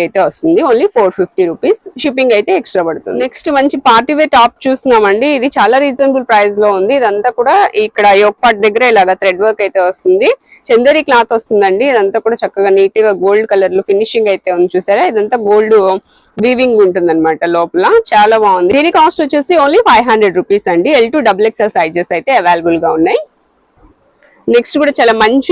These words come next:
కలర్ అండి. ఈ కలర్ ఎక్కువ ఇప్పుడు యూజ్ చేస్తున్నారు. ఇదేంటంటే ఆనియన్ పింక్ వస్తుంది. ఇదంతా కూడా ఇక్కడ థ్రెడ్ వర్క్ వస్తుందండి. చాలా సింపుల్ గా, నీట్ గా ఉంటుంది అనమాట. ఇలా ఉంటుంది టోటల్ లుక్ అయితే. only ఫోర్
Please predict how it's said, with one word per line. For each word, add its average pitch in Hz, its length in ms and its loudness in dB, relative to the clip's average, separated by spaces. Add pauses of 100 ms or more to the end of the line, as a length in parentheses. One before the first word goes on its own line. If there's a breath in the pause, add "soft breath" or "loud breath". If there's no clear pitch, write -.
కలర్ 208 300 4
అండి. 196 260 0
ఈ 226 140 4
కలర్ 240 260 2
ఎక్కువ 294 420 0
ఇప్పుడు 220 220 -4
యూజ్ 247 260 0
చేస్తున్నారు. 202 600 0
ఇదేంటంటే 214 380 -2 (100)
ఆనియన్ 240 320 2
పింక్ 220 260 0
వస్తుంది. 196 460 0 (460 soft breath)
ఇదంతా 247 300 2
కూడా 330 160 0
ఇక్కడ 277 160 -2 (120)
థ్రెడ్ 220 240 -2
వర్క్ 277 200 -2
వస్తుందండి. 185 540 -2 (240)
చాలా 240 240 0
సింపుల్ 262 360 -2
గా, 269 60 2 (120)
నీట్ 233 220 -2 (100)
గా 226 60 4 (100)
ఉంటుంది 180 280 0
అనమాట. 160 240 -2 (300)
ఇలా 214 200 2
ఉంటుంది 196 280 -2 (100)
టోటల్ 185 300 0
లుక్ 175 200 -6
అయితే. 170 200 -4 (480 soft breath)
only 359 240 4
ఫోర్ - 180 4